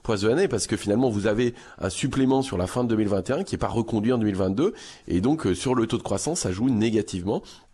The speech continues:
Et donc, il y a un effet un peu technique comme ça, mais ça montre que, euh, malgré tout, le deux mille vingt-deux est pas forcément très bien engagé sur cette question du pouvoir d'achat.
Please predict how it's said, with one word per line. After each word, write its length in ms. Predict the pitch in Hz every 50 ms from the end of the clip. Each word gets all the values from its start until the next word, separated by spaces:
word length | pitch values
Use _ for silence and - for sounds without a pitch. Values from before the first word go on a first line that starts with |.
| - - _ _ _ _ _ _ _ - -
Et 60 | 92
donc, 160 | 107 107 -
il 40 | 107
y 20 |
a 40 | 92
un 20 |
effet 160 | 98 95 - 120
un 80 | 107
peu 160 | 95 117 131
technique 380 | 131 - 117 - - 123 120 -
comme 160 | - 92 92
ça, 260 | 90 - 139 202 240 - - - - - -
mais 60 | -
ça 140 | 85 - 104
montre 240 | 113 139 160 151 -
que, 240 | - 113 107 98 92 - - - - - -
euh, 100 | 90 82
malgré 360 | 85 95 107 107 101 95 92 -
tout, 100 | 156 170
le 140 | 170 135
deux 220 | 101 92 95 107 120
mille 160 | 127 123 110
vingt-deux 280 | 110 104 104 110 151 165
est 40 | -
pas 160 | - 110 98
forcément 420 | - - - - - 110 117 131
très 200 | 127 - - 120
bien 180 | 107 107 101 98
engagé 360 | 101 98 95 95 92 101 131
sur 160 | 135 - 101
cette 160 | - - 92 -
question 220 | 95 92 - 104
du 60 | 98
pouvoir 160 | - - 90
d'achat. 240 | 87 92 - - 85